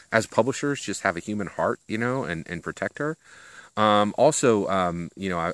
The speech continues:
I, I follow a lot of au-, you know, I follow a lot of authors, and I, I have a really in-, a high interest in, in, um, authors who struggle in their later years, right? So, um, one of my favorite books is Cannibal, Canticle for Leibowitz, and, uh, the guy who wrote that,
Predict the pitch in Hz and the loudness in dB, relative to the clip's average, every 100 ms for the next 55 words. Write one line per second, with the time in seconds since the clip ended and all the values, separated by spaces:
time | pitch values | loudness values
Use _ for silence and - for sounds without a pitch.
0 | 95 107 101 95 - 101 87 82 85 85 | 2 0 0 -6 0 0 2 2 2 2
1 | 87 90 87 87 85 80 - 90 80 82 | 2 0 0 -6 -6 -8 -2 -2 0 0
2 | 90 82 87 - 90 82 76 71 - - | 0 2 0 0 -6 -6 -8 -10 -14 -20
3 | _ - 82 82 92 90 90 92 - 80 | _ -10 -8 -4 -2 -2 -4 -6 -6 -2
4 | 120 117 101 95 85 - 76 85 80 - | 2 4 2 0 -6 -10 -8 -8 -8 -10
5 | 80 78 73 78 76 73 - - _ _ | -10 -8 -8 -8 -10 -12 -16 -16 _ _
6 | 98 110 117 104 - 92 - 101 101 98 | 2 2 2 -2 -4 -6 0 0 0 -2
7 | 95 87 95 92 92 104 139 - 117 143 | -2 0 0 0 -2 -2 -4 -2 -4 -4
8 | - 90 85 - - - - - 90 87 | -2 -2 -2 -8 -20 -20 -18 -4 -2 -2
9 | 87 98 101 98 110 101 85 - 90 - | -2 0 2 2 2 0 -2 -6 -6 -2
10 | 98 95 95 - 104 95 107 95 87 87 | -2 -2 -6 -4 -4 -2 -6 -6 -6 -4
11 | 98 120 156 - - - 87 85 82 82 | -2 -2 -2 -2 -4 -2 -4 -2 -2 -4
12 | 80 82 78 78 90 87 87 92 110 127 | -2 -4 -4 2 2 2 0 -2 0 -2
13 | 156 | -2